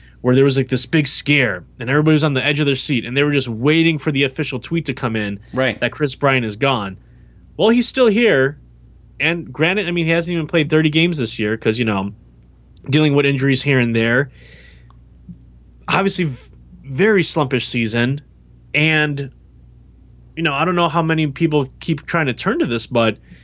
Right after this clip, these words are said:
Speaker 1: you kinda think of twenty eighteen when he got hit in the head.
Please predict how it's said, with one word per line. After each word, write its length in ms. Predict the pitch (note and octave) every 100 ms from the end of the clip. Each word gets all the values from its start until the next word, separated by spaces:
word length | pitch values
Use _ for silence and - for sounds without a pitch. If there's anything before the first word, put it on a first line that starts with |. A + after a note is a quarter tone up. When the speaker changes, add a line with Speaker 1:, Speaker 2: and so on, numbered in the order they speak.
| -
Speaker 1:
you 80 | B2+
kinda 220 | F#3 G3+
think 180 | F3+ F#3+
of 60 | D#3
twenty 300 | - F3+ F3
eighteen 300 | E3 E3 G3
when 100 | F3+
he 40 |
got 140 | D3+ C3
hit 100 | D#3+
in 80 |
the 80 | C#3
head. 360 | B2+ B2+ F#3+